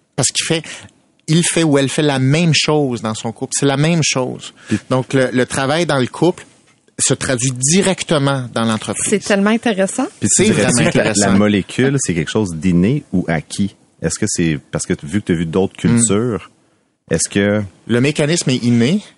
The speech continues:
Speaker 2: Ok.
Speaker 1: Ça s'appelle le processus de vulnérabilité. Puis après ça, c'est acquis dans le sens qu'il y a des habiletés qui te permettent de manier cet instrument-là.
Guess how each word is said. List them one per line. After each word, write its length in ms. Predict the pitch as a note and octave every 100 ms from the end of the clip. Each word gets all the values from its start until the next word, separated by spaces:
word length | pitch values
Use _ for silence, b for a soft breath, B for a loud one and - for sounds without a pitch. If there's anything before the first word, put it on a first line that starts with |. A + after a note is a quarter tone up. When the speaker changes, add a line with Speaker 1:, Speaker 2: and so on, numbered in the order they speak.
| _ - F2
Speaker 2:
Ok. 80 |
Speaker 1:
Ça 120 | - A#2
s'appelle 260 | A2+ B2+
le 60 | A#2
processus 520 | - A#2+ A#2 - B2+
de 80 | A#2+
vulnérabilité. 880 | A2 A2+ A2+ G#2+ G#2+ G#2 - C#3 G3 _ b b b b
Puis 120 | -
après 200 | A#2+ -
ça, 360 | A2+ C#3+ D3 E3 -
c'est 340 | - B2 A#2+ -
acquis 380 | A2+ - E3 D#3
dans 100 | A#2+
le 60 | -
sens 140 | C3
qu'il 160 | - G#2+
y 20 |
a 40 |
des 640 | G2+ A2+ A#2 - - A2 G#2
habiletés 480 | C3 C#3 B2 - C#3+
qui 140 | -
te 80 | -
permettent 480 | - B2 A2 C#3 B2+
de 140 | A2
manier 540 | A2 B2+ B2+ A#2+ A2+ C3+
cet 240 | B2 -
instrument-là. 760 | A2+ A2 - A#2 G#2+ G2+ G2+